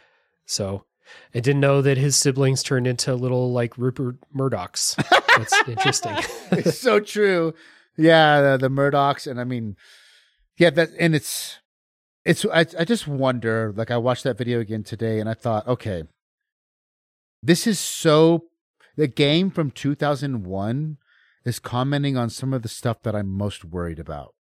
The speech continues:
Speaker 1: Yeah, in, in twenty twenty-three,
Speaker 2: In
Speaker 1: as we're,
Speaker 2: twenty twenty-three.
Speaker 1: we're talking right now. Yeah.
Speaker 2: And that's why I was saying, like, he's either a prophet or a time traveler.
Speaker 1: Yeah. And this is, has definitely bumped up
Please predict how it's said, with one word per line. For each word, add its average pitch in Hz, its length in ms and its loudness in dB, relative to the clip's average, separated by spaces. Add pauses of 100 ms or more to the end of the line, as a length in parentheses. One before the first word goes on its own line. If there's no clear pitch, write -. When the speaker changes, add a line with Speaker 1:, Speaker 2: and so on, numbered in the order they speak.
(440)
Speaker 1:
Yeah, 185 220 2 (100)
in, 139 340 0
in 135 180 2
twenty 123 320 0
twenty-three, 123 680 0
Speaker 2:
In - 20 2
Speaker 1:
as 127 180 2
we're, 107 40 -6
Speaker 2:
twenty 113 200 2
twenty-three. 107 280 -2
Speaker 1:
we're 123 120 -2
talking 113 360 -2
right 101 200 -6
now. 87 200 -8
Yeah. 123 220 -2
Speaker 2:
And 135 140 2
that's 147 200 2
why 143 140 6
I 143 40 6
was 139 140 2
saying, 147 240 2
like, 117 220 0
he's 123 220 -2
either 160 240 6
a 131 60 4
prophet 170 380 0
or 156 100 2
a 131 60 0
time 160 240 -4
traveler. 80 480 -12 (420)
Speaker 1:
Yeah. 104 240 -6 (340)
And 139 160 2
this 151 200 2
is, 147 360 2 (580)
has 135 340 0 (400)
definitely 196 500 2
bumped 127 520 0
up 135 300 -2